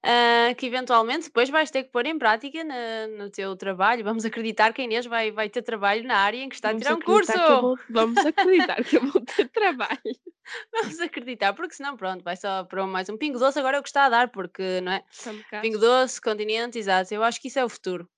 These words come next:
Speaker 1: É o futuro da, <laughs> da nossa sociedade, é irmos todos trabalhar para, para
Speaker 2: Supermercados.
Speaker 1: sítios de supermer-, é, exato, para supermercados. Ah, mas pronto, vamos voltar <laughs> novamente à família.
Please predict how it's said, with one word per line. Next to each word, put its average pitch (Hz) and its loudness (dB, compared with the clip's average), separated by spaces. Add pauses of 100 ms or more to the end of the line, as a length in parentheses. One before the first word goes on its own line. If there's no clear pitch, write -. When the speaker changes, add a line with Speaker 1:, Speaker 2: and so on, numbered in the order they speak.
Speaker 1:
É 233 -2
o 240 0
futuro 233 0
da, 214 4 (260)
<laughs> - -2
da 302 4
nossa 294 2
sociedade, 226 0
é 220 0
irmos 240 -6
todos 247 -2
trabalhar 208 -2
para, 190 -12 (720)
para 208 4
Speaker 2:
Supermercados. - -6
Speaker 1:
sítios 220 -12
de 208 -16
supermer-, - -12
é, - -12
exato, 190 -8
para 196 -14
supermercados. - -16 (520)
Ah, 254 2
mas 523 -6
pronto, - -8
vamos 339 -4
voltar 302 0
<laughs> - -10
novamente 233 2
à 277 2
família. 202 0